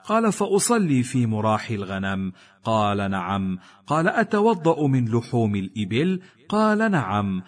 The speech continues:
قال: "أصلي في أعطانها؟" قال: "لا". حدثنا عبد الله حدثني أبي حدثنا يحيى بن سعيد عن الأعمش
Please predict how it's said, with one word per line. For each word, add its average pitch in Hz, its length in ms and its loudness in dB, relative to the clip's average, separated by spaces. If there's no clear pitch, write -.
قال: 214 200 2
"أصلي 185 640 2
في 117 340 -2
أعطانها؟" 101 960 0
قال: 98 520 -4
"لا". 95 640 -4
حدثنا 170 640 2
عبد 113 280 0
الله 107 380 0
حدثني 135 800 -2
أبي 151 240 -2
حدثنا 110 640 -4
يحيى 135 360 0
بن 185 180 -2
سعيد 147 540 0
عن 113 220 0
الأعمش 98 760 -4